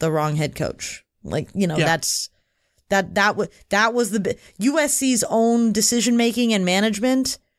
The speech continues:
Speaker 1: has been a much, much, much bigger hindrance to U S C's success in this decade than the sanctions were. And, and you're right to
Speaker 2: Yeah.
Speaker 1: credit Lane Kiffin for that because he managed them beautifully.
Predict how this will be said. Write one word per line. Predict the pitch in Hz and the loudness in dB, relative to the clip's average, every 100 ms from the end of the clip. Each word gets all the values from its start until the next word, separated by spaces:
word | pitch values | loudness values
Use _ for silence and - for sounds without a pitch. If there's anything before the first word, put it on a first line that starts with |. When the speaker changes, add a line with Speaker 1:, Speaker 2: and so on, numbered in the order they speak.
| _ _ | _ _
Speaker 1:
has | 214 208 | -2 0
been | 208 190 | 0 0
a | 180 | -2
much, | 170 180 208 262 285 208 - | -2 0 2 2 2 -2 -2
much, | 208 214 - | 0 0 -2
much | 196 208 254 - - | -2 2 2 0 -2
bigger | 208 196 185 | -2 0 0
hindrance | 185 175 160 160 - | 0 0 -2 -4 -4
to | 190 | -2
U | 170 | 0
S | 170 | 0
C's | - 170 | -2 -2
success | - - 170 143 - - _ _ - | -2 -2 -2 0 -2 -6 _ _ -2
in | 202 | 0
this | 190 170 | 0 0
decade | 185 170 165 143 147 | -2 0 0 0 -2
than | 175 | -2
the | 170 | 0
sanctions | - 135 - 107 143 | -2 -4 -6 -6 -4
were. | 98 156 - | -6 -6 -4
And, | 208 202 208 | 0 2 2
and | 208 202 202 | 2 2 2
you're | 196 170 | 0 0
right | 190 185 190 | 0 0 -2
to | 185 | -2
Speaker 2:
Yeah. | |
Speaker 1:
credit | 165 165 131 | 0 0 0
Lane | 165 160 | 0 0
Kiffin | 165 147 135 | -2 -4 -4
for | 147 | -4
that | 104 - | -4 -4
because | - 160 | -4 -2
he | - 175 | -2 -2
managed | 165 165 156 - - | 0 0 -2 -4 -4
them | 170 147 | -4 -2
beautifully. | 139 143 139 - - | -2 -4 -4 -8 -12